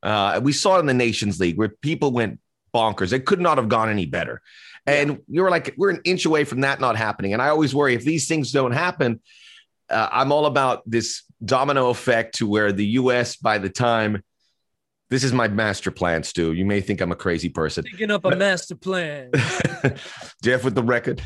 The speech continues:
Speaker 1: Uh, that in twenty twenty-six, if everything falls into place, the U S have a good World Cup, then U S is w-, soccer is well into the bloodstream here. It's a major sport. Everyone's playing it. T V ratings are through the roof,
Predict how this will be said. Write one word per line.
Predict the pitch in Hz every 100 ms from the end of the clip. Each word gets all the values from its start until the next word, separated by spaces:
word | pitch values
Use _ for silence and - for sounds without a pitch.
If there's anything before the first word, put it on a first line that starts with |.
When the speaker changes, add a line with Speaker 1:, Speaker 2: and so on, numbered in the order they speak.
| - - 131
Speaker 1:
Uh, | 131 135 135 - -
that | 131 156
in | 135
twenty | 202 226
twenty-six, | 208 202 185 156 - 202 202 -
if | 143 139
everything | 165 196 190
falls | 160 180 175
into | 165 156
place, | 160 175 160
the | 147
U | 160 175
S |
have | 170 151
a |
good | 139 147
World | 147 143
Cup, | 151 139
then | 131 123
U | 147 151
S | 139
is | 117
w-, | 110 143 180 _ -
soccer | - 180 156 151
is | 139
well | 127 190 226 185
into | 165
the | 131
bloodstream | 107 127 127 - 131 123
here. | 123 120
It's | 120
a | 170
major | 190 196 147 147
sport. | - - 113 240
Everyone's | 214 196 170 131 107
playing | - 123 123 117
it. | 113 -
T | - 208
V | 175 156
ratings | 131 117 117 104
are |
through | 104 107 95
the | 92
roof, | 131 127